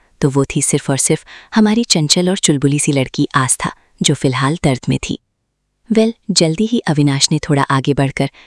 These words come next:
राजवीर जिंदल के घर की घंटी बजा दी थी। उस वक्त राजवीर जिंदल अपनी बीवी के बालों में कंघी कर रहा था और बड़े ही प्यार से उसकी मांग भरने के बाद उसके होठों पर लिपस्टिक लगा रहा था।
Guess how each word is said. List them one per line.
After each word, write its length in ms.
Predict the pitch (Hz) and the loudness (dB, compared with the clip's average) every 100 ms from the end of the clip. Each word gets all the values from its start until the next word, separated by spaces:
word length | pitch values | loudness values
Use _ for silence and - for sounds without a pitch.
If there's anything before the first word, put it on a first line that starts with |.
| - | -2
राजवीर 380 | 190 185 - 247 | 0 0 2 0
जिंदल 320 | - 147 139 | 2 2 2
के 140 | 143 160 | 0 -2
घर 180 | - 151 | 0 0
की 140 | 190 | -2
घंटी 320 | - 151 185 | 2 2 4
बजा 280 | 175 135 127 | 2 0 0
दी 140 | 123 | -2
थी। 220 | - - - _ _ _ _ _ - | -6 -10 -14 _ _ _ _ _ 2
उस 180 | - - | 2 2
वक्त 200 | 170 - - - 190 | -2 -2 -20 -6 2
राजवीर 420 | 185 - 220 226 | 2 4 0 2
जिंदल 340 | 202 185 202 - | 2 4 2 0
अपनी 240 | - 160 | 2 2
बीवी 260 | 139 139 165 | 2 0 2
के 140 | 180 | 2
बालों 260 | 147 139 151 | 2 0 0
में 100 | 208 | 2
कंघी 320 | 147 131 160 | 2 2 2
कर 160 | 139 | 0
रहा 220 | 127 123 127 | 0 -2 -4
था 180 | - - _ _ - | -6 -8 _ _ -2
और 80 | 131 | 2
बड़े 200 | 135 135 | 2 2
ही 160 | 135 | -2
प्यार 220 | - 131 | 0 0
से 160 | 127 151 | 2 0
उसकी 220 | 139 - | 2 4
मांग 240 | 143 131 135 | 4 4 2
भरने 280 | 139 139 | 2 2
के 140 | 135 123 | 2 2
बाद 240 | 139 143 - - _ | 0 -2 -8 -20 _
उसके 200 | 220 - | 0 2
होठों 300 | 202 175 - | 2 2 0
पर 140 | 220 208 | 0 2
लिपस्टिक 400 | 165 - - - | 2 0 0 0
लगा 200 | 135 131 | 2 2
रहा 220 | 123 127 | 2 0
था। 200 | - | -4